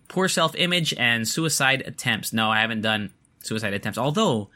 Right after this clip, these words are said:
I, I do have a body dysmorphia or whatever you call it. Like, I, I know that I,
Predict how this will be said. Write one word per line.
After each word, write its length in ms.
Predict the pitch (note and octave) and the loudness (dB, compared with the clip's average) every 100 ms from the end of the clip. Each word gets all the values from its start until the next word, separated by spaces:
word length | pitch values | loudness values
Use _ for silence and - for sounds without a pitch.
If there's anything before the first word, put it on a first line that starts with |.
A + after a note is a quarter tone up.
| _ _ _ _ | _ _ _ _
I, 480 | G#2+ B2 C3+ C#3 C3+ | 0 2 4 2 2
I 40 | |
do 140 | C#3 F#3+ | 2 2
have 220 | F3+ D#3+ | 0 0
a 200 | C3+ A#2+ | 0 0
body 400 | G#2 A2 B2+ B2 | 0 -2 0 0
dysmorphia 600 | A2 - G#2+ A2+ - F#2+ | -2 -4 -2 -4 -4 -6
or 120 | F2+ | -4
whatever 280 | F#2+ F#2+ F2+ | -2 -2 -4
you 80 | F2 | -8
call 240 | - E2 | -10 -12
it. 100 | - - _ _ _ _ _ _ | -12 -16 _ _ _ _ _ _
Like, 220 | - G#2+ | -4 0
I, 300 | A2+ G2+ B2 | 2 2 2
I 60 | A#2+ | 2
know 200 | B2 B2+ | 2 2
that 200 | A#2 A2 | 0 0
I, 380 | G#2+ G#2 G2+ | 0 2 0